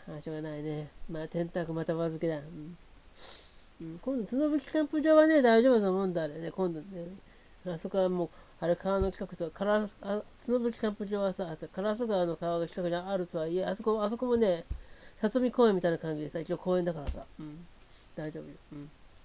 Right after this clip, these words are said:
今度キャンプ行ってあそこ行こうね。それで。あ、それかね。うん。あ、でもなんか。だか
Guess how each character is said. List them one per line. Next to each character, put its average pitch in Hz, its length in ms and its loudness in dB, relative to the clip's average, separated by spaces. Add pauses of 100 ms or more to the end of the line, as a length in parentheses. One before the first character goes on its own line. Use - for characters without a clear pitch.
(320)
今 170 220 -6
度 147 80 -10
キ 170 120 -10
ャ 165 40 -6
ン 151 40 -8
プ 147 100 -12
行 - 40 -10
っ - 120 -16
て 143 80 -10
あ 139 80 -12
そ - 100 -12
こ 165 60 -6
行 151 100 -10
こ 302 80 -10
う 277 60 -10
ね。 285 140 -14 (240)
そ 165 60 -16
れ 147 80 -14
で。 - 80 -20 (1160)
あ、 151 40 -8
そ 165 140 -8
れ 165 80 -4
か 160 140 -6
ね。 156 320 -4 (760)
う - 20 -12
ん。 147 100 -8
あ、 151 40 -6
で 151 100 -6
も 135 120 -8
な 127 80 -10
ん - 20 -12
か。 127 60 -14 (1300)
だ 180 100 4
か 156 200 0